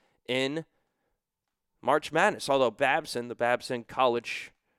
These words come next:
uh, Babson did end up winning the D three National Championship for basketball, so they got that going for 'em. Hey,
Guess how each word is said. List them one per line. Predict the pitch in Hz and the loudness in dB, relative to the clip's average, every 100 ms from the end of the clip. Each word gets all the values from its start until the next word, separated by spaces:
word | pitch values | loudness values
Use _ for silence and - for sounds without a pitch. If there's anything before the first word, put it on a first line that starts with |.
| _ _ - | _ _ -12
uh, | 101 101 | -8 -4
Babson | 139 151 143 135 110 | 0 0 0 -6 -2
did | 147 139 | 0 2
end | 139 139 | 2 2
up | 156 117 | 0 0
winning | 131 123 113 _ _ _ _ - | 0 0 -4 _ _ _ _ -12
the | 117 117 - | -10 -10 -6
D | 151 139 | -6 -6
three | 151 143 | -4 0
National | 127 135 - 120 | 2 0 -2 -6
Championship | - 139 131 - 107 | 0 -2 -2 -12 -10
for | 113 | -6
basketball, | 113 151 - 123 127 | -4 -6 -4 -6 -6
so | - | -8
they | 170 | -8
got | 226 285 | -8 -8
that | - 277 | -8 -8
going | - 120 95 | -8 -8 -10
for | - 98 | -12 -12
'em. | 190 - _ | -12 -20 _
Hey, | - 320 | -10 -8